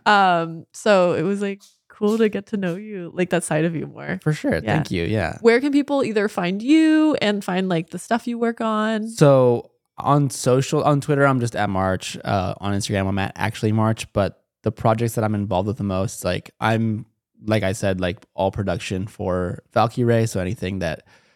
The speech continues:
Speaker 2: she produces content-wise, I typically have a role in. And then I also produce a podcast called Fear And on YouTube. It's, like, Fear ampersand sign.
Speaker 1: Mm-hmm.
Speaker 2: And I, uh, do that with Hassan and Will Neff, Cutie Cinderella Austin show.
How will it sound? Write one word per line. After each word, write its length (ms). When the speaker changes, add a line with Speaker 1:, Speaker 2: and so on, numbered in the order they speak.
Speaker 2:
she 180
produces 300
content-wise, 520
I 60
typically 400
have 220
a 40
role 280
in. 160
And 260
then 400
I 140
also 340
produce 680
a 60
podcast 600
called 300
Fear 320
And 520
on 200
YouTube. 480
It's, 160
like, 160
Fear 480
ampersand 580
sign. 300
Speaker 1:
Mm-hmm. 240
Speaker 2:
And 260
I, 320
uh, 280
do 120
that 140
with 320
Hassan 420
and 220
Will 160
Neff, 420
Cutie 160
Cinderella 360
Austin 280
show. 280